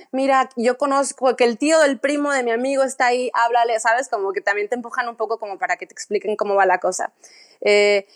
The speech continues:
no, al final acabo nunca le hablé a esta persona, <laughs> pero yo con mi amiga como que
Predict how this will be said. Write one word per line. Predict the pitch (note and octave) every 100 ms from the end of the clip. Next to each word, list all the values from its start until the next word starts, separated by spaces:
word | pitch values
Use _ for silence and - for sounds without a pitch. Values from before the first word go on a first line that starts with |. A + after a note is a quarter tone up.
| _ -
no, | B3 C4+
al | A#3
final | A3+ B3 C4
acabo | C4+ C4
nunca | B3 A#3+ B3
le | G#3+
hablé | G3+ G#3
a |
esta | A3 A3+
persona, | G3+ G3 A#3+ A#3+ A#3+
<laughs> | - - - - A4+ -
pero | A#3+ A#3+ A#3 A#3 A3+
yo | B3+
con | D4+
mi | D4+
amiga | C4 B3+ B3+
como | A#3 G#3+ G3+
que | G#3+